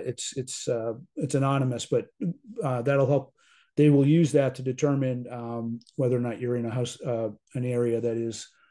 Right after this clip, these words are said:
uh, eligible for some of the enhanced, um, uh,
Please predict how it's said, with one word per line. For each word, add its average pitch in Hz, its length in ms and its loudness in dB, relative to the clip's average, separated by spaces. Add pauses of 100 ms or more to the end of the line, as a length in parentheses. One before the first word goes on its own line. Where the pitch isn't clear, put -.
(240)
uh, 107 400 -2 (440)
eligible 123 460 2
for 120 240 0
some 123 200 -4
of 113 60 -6
the 113 160 -4
enhanced, 120 520 -4 (540)
um, 110 480 -4 (540)
uh, 104 400 -4